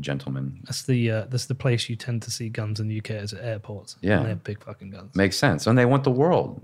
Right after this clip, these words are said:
Speaker 1: the war. And when I say they, I mean the planners, the people who design our societies. And thank God they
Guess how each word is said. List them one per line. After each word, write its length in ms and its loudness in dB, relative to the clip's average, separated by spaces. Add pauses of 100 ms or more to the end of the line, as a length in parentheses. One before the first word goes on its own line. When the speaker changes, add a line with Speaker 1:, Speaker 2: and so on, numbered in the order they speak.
Speaker 1:
the 120 0
war. 220 4
And 80 4
when 100 6
I 40 6
say 160 4
they, 260 6
I 40 2
mean 140 2
the 60 0
planners, 640 0
the 60 -12
people 280 -2
who 100 2
design 480 4
our 140 4
societies. 580 0
And 80 -2
thank 200 2
God 220 6
they 180 0